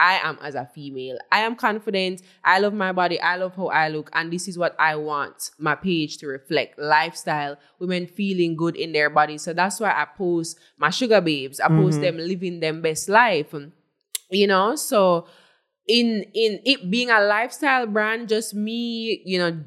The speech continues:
Speaker 1: going about my regular daily commute,
Speaker 2: It is gonna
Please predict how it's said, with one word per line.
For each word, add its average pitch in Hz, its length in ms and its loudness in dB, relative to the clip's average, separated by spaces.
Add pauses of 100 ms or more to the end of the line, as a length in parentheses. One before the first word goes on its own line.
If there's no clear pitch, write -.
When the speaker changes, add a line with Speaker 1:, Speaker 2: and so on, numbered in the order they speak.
(380)
Speaker 1:
going 196 300 6
about 185 300 4
my 170 100 2
regular 170 680 2
daily 185 300 4
commute, 196 600 2
Speaker 2:
It 190 180 6
is 165 260 -2
gonna 156 340 4